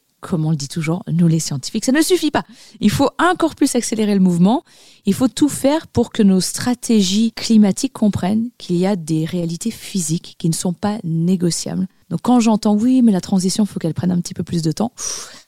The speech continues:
sur certains points, il faut vraiment qu'on accélère. Et donc, mitigation, il faut vraiment qu'on lutte contre le changement climatique à la base, et aussi adaptation, les deux vont de pair. Il va falloir s'adapter au fait que oui, l'élévation du niveau des mers va s'accélérer,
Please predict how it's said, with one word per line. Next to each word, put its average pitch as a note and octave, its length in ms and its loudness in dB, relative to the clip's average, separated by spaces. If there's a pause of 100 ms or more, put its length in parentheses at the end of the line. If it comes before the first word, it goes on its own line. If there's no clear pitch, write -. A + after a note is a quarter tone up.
sur F3+ 140 -10
certains F3 320 -6
points, F#3+ 340 -4 (140)
il E3 100 -8
faut F3 120 -2
vraiment E3 360 -2
qu'on D#3+ 140 -8
accélère. D#3+ 480 -10 (100)
Et F3 80 -4
donc, A#3+ 340 0 (280)
mitigation, G#3 680 0
il D4+ 80 -2
faut F3+ 120 0
vraiment G#3 340 2
qu'on E3 380 2
lutte A3+ 300 4
contre G3+ 340 -6
le F3 80 -2
changement F#3 380 -4
climatique - 460 -10
à D3 100 -12
la C#3+ 100 -8
base, G3 400 -4 (120)
et F3+ 140 4
aussi F3+ 340 -2 (140)
adaptation, F#3 800 -2
les E3 140 -2
deux F3+ 140 2
vont D#3+ 240 0
de D3 140 0
pair. G3 420 0 (340)
Il E3 140 -6
va F#3 160 0
falloir E3 300 -2
s'adapter D#3 440 -4
au F3 60 0
fait F3+ 240 -6
que E3 100 -6
oui, E3 240 0
l'élévation D#3 560 -2
du D3 140 -6
niveau D3 240 -4
des D3 100 -4
mers C#3+ 220 -4 (200)
va G3 120 0
s'accélérer, D3+ 680 -6